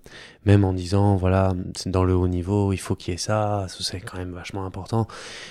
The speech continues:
Moi, ça me, ça, je trouve ça vrai, hein, mais ça me fait toujours un petit peu sourire parce que moi, dans la manière dont j'ai travaillé dans les services hospitaliers, et c'est vrai que je rends souvent hommage à l'hôpital, mais c'est vrai que je le fais, mais parce que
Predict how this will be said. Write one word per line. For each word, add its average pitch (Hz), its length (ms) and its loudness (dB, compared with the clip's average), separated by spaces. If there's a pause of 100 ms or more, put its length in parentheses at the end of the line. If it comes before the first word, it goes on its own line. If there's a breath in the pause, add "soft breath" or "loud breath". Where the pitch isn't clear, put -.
(180 loud breath)
Moi, 117 260 8
ça 117 160 4
me, 95 360 4
ça, - 120 -6 (480)
je - 240 -12
trouve - 200 -6
ça 87 380 4
vrai, 107 300 4
hein, 131 200 6
mais 101 240 4
ça 107 140 2
me 98 40 0
fait - 120 0
toujours 127 220 6
un 123 60 8
petit 120 120 -2
peu 120 100 8
sourire 156 300 6
parce 120 160 2
que 104 220 8 (1400 loud breath)
moi, 123 240 8
dans 110 220 6
la 104 100 8
manière 135 440 8
dont 107 220 2
j'ai 98 120 4
travaillé 117 440 4
dans 107 120 2
les 92 100 0
services 98 360 -2
hospitaliers, 95 680 0
et 92 160 -2
c'est - 140 -2
vrai 120 180 8
que 117 60 6
je 98 60 2
rends 101 100 2
souvent 95 560 4
hommage 95 260 4
à 82 80 -4
l'hôpital, 90 520 0
mais 87 280 -2 (140)
c'est 107 160 0
vrai 117 180 8
que 110 60 2
je 107 40 2
le 107 60 4
fais, 120 320 2 (400 loud breath)
mais 104 160 4
parce - 220 0
que 123 320 4